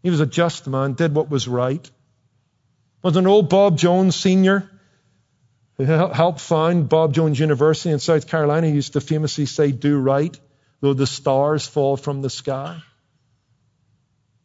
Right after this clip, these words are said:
Do right, though the stars fall from the sky. Number four, is it pure?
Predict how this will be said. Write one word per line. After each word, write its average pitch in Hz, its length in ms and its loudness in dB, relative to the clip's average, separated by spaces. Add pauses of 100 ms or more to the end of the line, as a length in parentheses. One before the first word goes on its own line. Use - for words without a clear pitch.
(180)
Do 156 240 2
right, 143 400 0
though 135 220 0
the 131 120 -2
stars 127 460 -6
fall 120 260 -8
from 110 220 -16
the 107 60 -20
sky. - 420 -20 (120)
Number 254 240 0
four, 185 520 4 (1600)
is 190 180 4
it - 200 0
pure? 180 580 2